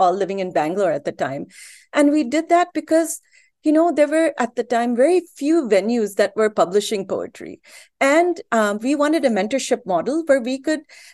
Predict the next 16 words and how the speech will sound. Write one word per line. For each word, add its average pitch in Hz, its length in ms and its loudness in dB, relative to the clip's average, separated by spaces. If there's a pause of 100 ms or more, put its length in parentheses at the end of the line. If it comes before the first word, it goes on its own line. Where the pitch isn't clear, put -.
help 277 260 0
mentor 233 560 0
other 190 220 0
poets, 185 360 -4
because 269 460 -4 (220)
India 247 300 0
did 262 160 -6
not 233 320 -4
have, 180 440 -4
and 254 140 -2
still 403 300 0
does 285 200 -2
not 233 260 0 (140)
have, 196 420 -4 (600)
a 220 80 0
proper 220 680 0